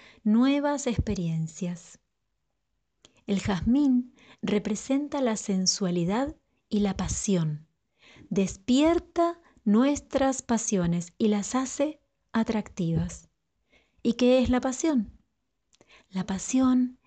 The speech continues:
es la intención de dar. A mi entender, deberíamos colocar la pasión, es decir, la intención de dar,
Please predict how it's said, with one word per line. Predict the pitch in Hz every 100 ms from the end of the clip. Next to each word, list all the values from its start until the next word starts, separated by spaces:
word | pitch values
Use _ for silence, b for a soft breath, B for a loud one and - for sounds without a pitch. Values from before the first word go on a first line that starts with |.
| _
es | 196
la | 185 190
intención | 185 180 180 175 170 - 233 247 247 247 _ -
de | 175 165
dar. | 185 175 160 - _ _ _ _ _ _ b b b -
A | 190
mi | 196 254 302
entender, | 220 190 180 185 196 185 185 190 - _ _ _ -
deberíamos | 196 190 202 233 220 190
colocar | - 196 190 196 190
la | 175 185
pasión, | 185 175 - 226 180 175 - _ _ _
es | 202 185
decir, | 175 - 220 196 - b b b
la | 208 185
intención | 180 175 180 175 180 - 247 254 226
de | 196 202
dar, | 220 208 202 202